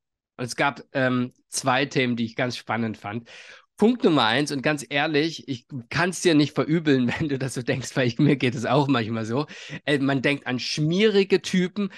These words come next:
an so Verkäufertypen in irgendwie so schlecht sitzenden Anzügen,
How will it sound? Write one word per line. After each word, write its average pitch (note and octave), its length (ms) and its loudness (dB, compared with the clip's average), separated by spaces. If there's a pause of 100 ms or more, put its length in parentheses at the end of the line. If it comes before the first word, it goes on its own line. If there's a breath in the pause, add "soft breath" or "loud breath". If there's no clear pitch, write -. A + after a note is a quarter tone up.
(120)
an C3+ 140 -2
so C#3+ 100 2
Verkäufertypen F#3+ 1200 2
in C#3+ 160 0
irgendwie D3 320 0
so C3 120 -4
schlecht - 500 -4
sitzenden D3 680 0
Anzügen, G3 800 0